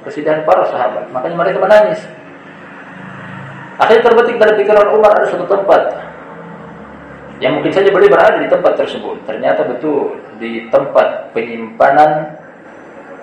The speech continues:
enam <clears throat> harta kaum muslimin, ya, Baitul Mal, ada gudang, semacam gudang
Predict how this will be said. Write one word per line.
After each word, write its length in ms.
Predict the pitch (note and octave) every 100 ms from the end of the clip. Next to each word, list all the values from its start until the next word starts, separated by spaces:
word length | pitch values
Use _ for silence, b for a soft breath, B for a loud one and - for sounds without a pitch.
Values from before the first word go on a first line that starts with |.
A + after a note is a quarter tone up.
| - -
enam 260 | B2+ D3+ - - - -
<clears throat> 380 | - A2+ - - - - - - - - - - - - - - - -
harta 480 | D3+ D#3 D#3 E3+ F3 E3+ E3 - - - - - - - -
kaum 240 | C#3 D#3 -
muslimin, 480 | B2+ C3 A#2 -
ya, 80 | G#2+
Baitul 320 | A2 - A#2
Mal, 400 | A2 F#2 E2 -
ada 160 | - G2+
gudang, 320 | A2+ A2 G2+
semacam 340 | - G#2+ G#2+ G#2+
gudang 300 | G#2 G#2+ G#2+